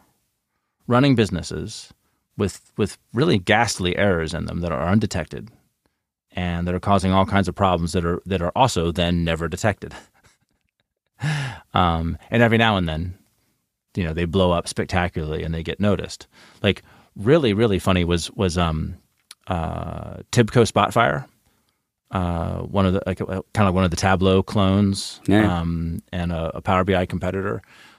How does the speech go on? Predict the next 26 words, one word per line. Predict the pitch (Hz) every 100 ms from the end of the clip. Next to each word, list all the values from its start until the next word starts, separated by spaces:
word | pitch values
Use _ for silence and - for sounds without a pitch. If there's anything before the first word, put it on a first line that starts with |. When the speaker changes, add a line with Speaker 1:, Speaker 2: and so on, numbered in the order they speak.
| _
Speaker 1:
Well, | 117 117
they, | 113 120 147 - - - _ _
they, | - 131 143 - _ _ -
you | 131
know, | 95 90 -
advertised | 117 120 107 101 90 78
very | 90 143
aggressively, | 123 110 107 90 80 73 71 _ _ _ _ _ _
just | 120
like | 147
Tableau, | 113 107 87 69 92 - _ _ _ _ _ _ _ _ _ _ -
uh, | 90 80 -
against | 127 151 143 -
Excel. | 113 - - - _ _ _ _ _ _ _ _ _ _ _ _ _ _ _ _ _ _ -
You | 90
know, | 85 90 87
like, | 85 82 - _ _ _ _
"Time | - 127
to | 104
stop | - 117 92 -
using, | 98 87 90 82 78
you | - 85
know, | 78
your, | 76 78 76 76 _ _ _ _ _
your | 92
father's | - 98 90 80 76 - -